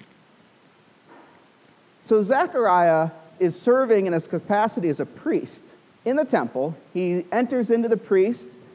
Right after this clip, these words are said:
into the temple rather, as the priest. He takes incense and he offers incense at the altar of incense before God as an offering. And he's doing that here in chapter one. And all of a sudden, the archangel Gabriel appears to him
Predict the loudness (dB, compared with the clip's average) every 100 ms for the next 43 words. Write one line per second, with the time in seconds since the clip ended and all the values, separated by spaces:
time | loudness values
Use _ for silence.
0 | -2 2 2 2 2 0 0 2 2 2
1 | 2 0 -4 0 0 0 -4 -8 0 0
2 | 0 -6 -20 -20 -4 0 0 0 -2 0
3 | -2 -6 -2 0 0 -2 -14 -20 -20 _
4 | 2 2 4 2 0 0 0 0 0 -2
5 | -2 -4 -4 -2 2 2 2 0 0 -2
6 | -2 -4 -4 -4 -10 -12 -4 -2 0 0
7 | 0 -2 -4 -8 -4 -4 -4 -8 -10 -10
8 | -8 -6 -6 -6 -2 0 0 0 0 0
9 | -2 -2 0 -2 -2 -2 -2 -6 -6 -4
10 | -4 -4 -8 -12 -20 -20 -20 -8 -2 2
11 | 4 4 0 -2 0 2 0 -4 -8 -16
12 | _ _ _ -4 2 4 2 0 -2 2
13 | 2 2 2 4 4 2 2 2 2 2
14 | 0 -4 -4 -4